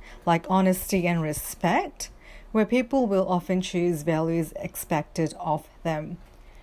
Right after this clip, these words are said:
It's, for example, people go through the values elicit-, elicitation process and they go through all the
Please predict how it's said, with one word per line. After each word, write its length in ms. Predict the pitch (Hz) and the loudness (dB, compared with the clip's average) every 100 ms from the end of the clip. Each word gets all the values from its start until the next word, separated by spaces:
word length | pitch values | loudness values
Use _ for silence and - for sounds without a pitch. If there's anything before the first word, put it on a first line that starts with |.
| - - - - | -20 -20 -20 -16
It's, 240 | 196 - | -14 -4
for 140 | 202 190 | 0 0
example, 600 | 160 - 165 170 170 170 | 0 2 2 0 -2 -2
people 380 | 180 175 175 | -2 -2 -2
go 240 | 160 165 160 | 0 0 -2
through 420 | - 175 160 156 | -4 -2 0 0
the 160 | 147 156 | -2 -2
values 540 | 160 156 160 160 - 185 | -2 0 -2 -4 -6 -4
elicit-, 460 | 175 160 175 - 190 | -4 -2 -4 -6 -4
elicitation 1040 | 180 180 180 180 185 170 160 - 165 165 - - - | -2 -2 -2 -6 -4 -2 -2 -2 -4 -6 -8 -18 -2
process 680 | 185 165 165 175 151 160 - | 0 2 0 -2 -2 -4 -4
and 180 | 160 | -2
they 80 | 160 | -2
go 240 | 160 160 160 | -2 -2 -2
through 220 | - 170 | -4 -4
all 260 | 160 165 | 0 0
the 320 | 165 160 156 | 0 -2 -4